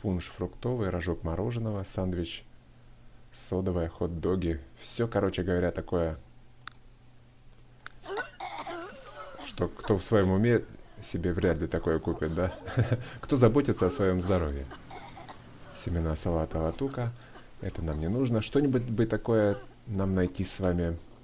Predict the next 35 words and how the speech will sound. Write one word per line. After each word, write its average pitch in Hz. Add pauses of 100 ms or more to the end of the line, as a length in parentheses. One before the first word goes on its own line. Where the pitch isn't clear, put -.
(840)
интересное. 82 (840)
Неизвестное 98
какое-нибудь 85
семечко 95
от 78
денежного 85
дерева. 113
Там 101
говорили, 95
что -
если 92
искать - (360)
у 92
домов 90
богачей, 90
то 82
мы 98
можем 98
действительно 85
с -
вами 82
найти 80 (440)
и 104
че-то 110
с -
этого 90
дерева 95
еще 87
и -
получать. 98
Ну, 90
деньги, 107
наверное, 71
да? 85 (200)
<laughs> -